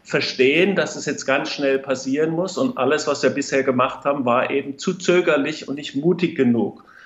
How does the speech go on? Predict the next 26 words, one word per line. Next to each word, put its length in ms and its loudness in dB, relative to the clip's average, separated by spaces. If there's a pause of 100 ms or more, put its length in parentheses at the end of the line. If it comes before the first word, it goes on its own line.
(360)
Deswegen 320 0
wird 140 4
es 100 0
auch 180 2
wichtig 440 -4
sein, 320 2
dass 140 0
Sie 200 -2 (140)
vor 200 4
der 220 2
Wahl, 580 2
ja, 300 2
jetzt 340 -2
mit 220 -4
Abgeordneten 720 0
sprechen, 460 -4
sich 180 -8
in 80 -4
der 120 0
Politik 600 -2
irgendwie 440 2
einmischen 800 0
und 120 -2
mit 140 -4
den 140 -2
Leuten, 560 2